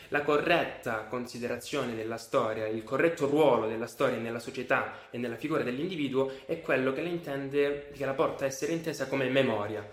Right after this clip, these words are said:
come elemento che fa parte della vita di tutti gli individui, ma solo nella misura in cui è utile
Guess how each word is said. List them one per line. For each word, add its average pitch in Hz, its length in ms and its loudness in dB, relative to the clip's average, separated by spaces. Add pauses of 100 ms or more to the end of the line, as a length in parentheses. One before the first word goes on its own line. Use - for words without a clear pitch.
(340)
come 117 640 -2
elemento 139 540 2
che 131 80 -4
fa 131 140 -2
parte 180 420 0
della 127 160 0
vita 123 240 -4
di 117 120 -8
tutti 104 340 -12
gli 120 100 -8
individui, 120 680 -6 (100)
ma 156 120 4
solo 165 260 4
nella 147 240 4
misura 202 600 0
in 147 180 -6
cui 147 220 -2
è 156 40 2
utile 139 760 -2